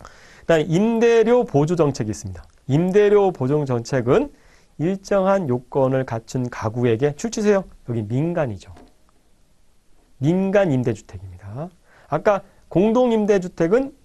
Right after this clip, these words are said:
정부가 하는 거고, 임대료 보조 정책은 민간 임대주택에 뭐를 준다?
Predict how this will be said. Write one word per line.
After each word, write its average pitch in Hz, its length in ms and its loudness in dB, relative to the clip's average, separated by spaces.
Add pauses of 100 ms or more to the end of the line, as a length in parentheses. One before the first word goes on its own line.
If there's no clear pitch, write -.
(100)
정부가 170 440 0
하는 120 160 -2
거고, 107 520 -8 (460)
임대료 202 760 2
보조 147 260 -2
정책은 147 640 0 (680)
민간 233 580 2
임대주택에 156 720 0
뭐를 160 300 2
준다? 131 280 -2